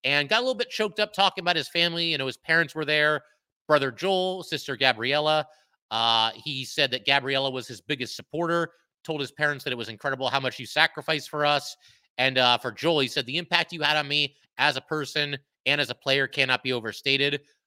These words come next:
Uh, then they showed a picture of the two of them on the ice playing for Sweden with their I I H F gold medals. And of note, uh, I did not realize this, but apparently Joel Lundqvist was the, uh, captain of at least one of those teams, uh, that he and Henrik played on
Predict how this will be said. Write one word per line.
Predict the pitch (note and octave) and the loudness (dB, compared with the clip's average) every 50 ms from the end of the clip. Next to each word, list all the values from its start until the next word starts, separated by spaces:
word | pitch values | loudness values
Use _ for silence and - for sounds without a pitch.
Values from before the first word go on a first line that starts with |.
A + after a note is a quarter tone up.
| _ _ _ | _ _ _
Uh, | A2 A2+ A#2 A2+ A2+ A2 | 0 2 2 2 2 2
then | A2 B2+ B2+ | 0 -2 0
they | B2+ B2 B2 A#2+ A#2 | 4 4 4 4 2
showed | G#2+ - - D#3 B2+ | -2 -4 -4 -4 -4
a | - | -4
picture | _ E3 - - - D#3+ | _ -8 -8 -6 -6 -4
of | C3+ | -4
the | C3 | -4
two | - - - D#3 C#3+ | -8 -8 -6 -4 -2
of | C3+ | 0
them | C3 C3+ C3+ C3 C3 B2 - _ _ _ _ _ _ _ - | 0 0 0 0 -2 -8 -14 _ _ _ _ _ _ _ 0
on | F3+ A3+ A#3+ | 0 0 0
the | A3 F#3+ F#3+ | 0 0 0
ice | G3+ F#3+ - | 0 0 -2
playing | - - F3+ F3 D#3+ C#3 | -4 -8 -8 -8 -8 -6
for | - C3 | -10 -10
Sweden | - - - C3 D3 D#3+ F3 F3+ F3 | -10 -10 -12 -8 -4 -2 0 0 0
with | D#3+ C#3+ - - | -2 -4 -2 0
their | C3+ B2+ B2 A#2+ - _ _ _ - | 0 0 0 0 -4 _ _ _ 0
I | B2+ D3 D3+ D3+ | 2 2 2 4
I | D3 D3 D3 - | 2 2 2 0
H | C#3 D3 C#3 - - | -2 -4 -4 -2 0
F | C#3 C3+ B2+ - - _ _ _ _ _ | 0 0 0 0 -4 _ _ _ _ _
gold | A#2 C3+ C#3 C3+ A#2+ | -6 -4 -4 -4 0
medals. | A#2 B2 C#3 E3 F#3 F3+ D3+ - | 0 2 2 2 0 -2 -2 -4
And | C3+ B2 A#2+ A2 - _ _ _ _ _ - | -4 -4 -6 -10 -14 _ _ _ _ _ 0
of | D#3 C#3+ A#2+ | 0 0 0
note, | C3+ C#3 D3+ D#3+ E3 - | 0 2 4 4 4 4
uh, | C3 | 4
I | C3 C3 C3 B2+ B2+ C3+ C#3+ | 6 6 8 6 6 4 2
did | - G#3 G#3+ | -2 -6 -6
not | C4 C4 G#3+ G3+ | -4 -4 -4 -2
realize | A3+ B3 A3 D#3 B2 A2 | 0 2 4 4 2 2
this, | C#3 A#2 | -2 -6
but | - - B2+ | -4 -4 -4
apparently | B2 - - G3+ A3+ F#3 D#3+ C3+ | -4 -2 -2 -4 -4 -4 -8 -8
Joel | - - F3+ F3 C3 | -8 -8 -8 -6 -2
Lundqvist | C#3+ F3 F3 D3+ - D#3 C3+ A2+ - | -2 -4 -4 -4 -6 -6 -6 -6 -4
was | C#3 C3 A#2 - | -8 -8 -8 -6
the, | C3 B2 B2 A#2+ | -4 0 2 2
uh, | A#2+ A#2 A2+ - | 2 2 0 0
captain | - F3 F#3+ F#3+ - - A2+ G#2+ G#2 G#2 - _ _ _ | 2 2 2 2 0 -4 -6 -6 -6 -10 -14 _ _ _
of | A#2+ A#2+ | -8 -8
at | C3 C3 | -6 -6
least | D3 D3 B2 C3 | -6 -8 -8 -8
one | C#3 D#3+ D3+ | -6 -6 -4
of | B2 | -4
those | C3 B2+ - | -4 -6 -6
teams, | - - - A2+ A#2 A#2 A2 - - _ _ _ _ - | -8 -10 -10 -10 -10 -10 -12 -14 -16 _ _ _ _ 0
uh, | A#2 A2 A2 A2 G#2+ | 2 2 2 2 2
that | A2+ A2+ A2 - - _ _ | 2 0 0 0 -2 _ _
he | _ - D#3 D3 C3+ | _ -12 -8 -4 -2
and | C3+ A#2 A2 A2+ | -2 -4 -4 -10
Henrik | - - D3+ B2+ A#2+ A2 - _ | -8 -8 -6 -6 -6 -8 -6 _
played | - - A#2 | 0 0 0
on | A2 G#2+ G#2 G#2 | 0 -2 -2 -4